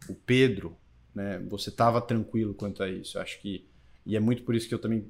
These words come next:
faço isso e, e, e porque eu não tenho pressa, por, sei lá, é, a Z dois, né, é, eu tô fazendo o, o curso da, da Link aqui de M B R. É, e aí tem toda uma parte agora do módulo que é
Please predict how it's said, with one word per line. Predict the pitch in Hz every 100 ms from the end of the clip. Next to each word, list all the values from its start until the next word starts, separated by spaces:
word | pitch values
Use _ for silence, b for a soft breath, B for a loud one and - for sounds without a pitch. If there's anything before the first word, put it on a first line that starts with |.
| 101
faço | - - 113 110 - 104
isso | 107 127 127 107
e, | 98 92 101 -
e, |
e | 110
porque | 117 127
eu |
não | 123
tenho | 117 120
pressa, | - 123 113 104 -
por, | -
sei | 110
lá, | 92 B B B B B
é, | 104 104 98 -
a | 104
Z | 107
dois, | 113 110 104 90
né, | 98 98 - - - -
é, | 98 95 98 101 - 104
eu | 101
tô | 104
fazendo | - 101 107 107
o, | 104 95 98 95 101
o | 101
curso | - 107 - 104
da, | 101 98
da | 98 95
Link | 101 107 95
aqui | 90 - 98
de | 101
M | 101
B | 98 101
R. | 95 92 - - - _ b b b b - -
É, | 98 95 92 95 95 95
e | 101
aí | 101 117
tem | 131
toda | - 120
uma | 147 123
parte | - 113 -
agora | 101 101 98
do | 98
módulo | 101 107 120 107 95
que | -
é | 101